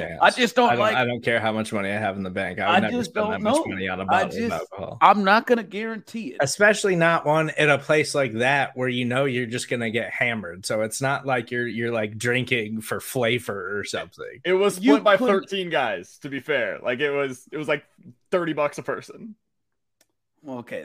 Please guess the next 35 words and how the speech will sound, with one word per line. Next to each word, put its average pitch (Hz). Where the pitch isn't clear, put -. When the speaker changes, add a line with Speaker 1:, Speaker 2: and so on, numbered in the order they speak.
Speaker 2:
okay, 127
that's 156
better. 98
You 127
Speaker 3:
Yeah. 185
Speaker 2:
let, 139
but 151
how 190
many 220
drinks 180
did 180
you 160
get 277
out 202
of -
that? -
Speaker 3:
<laughs> -
Speaker 2:
I 165
mean, 190
Speaker 3:
I 247
mean, 233
I 226
don't 208
know, 170
man. 208
We 208
split -
the -
bottle. 226
<laughs> -
Two -
or 156
Speaker 2:
God, 220
Speaker 3:
three, 165
Speaker 2:
see, -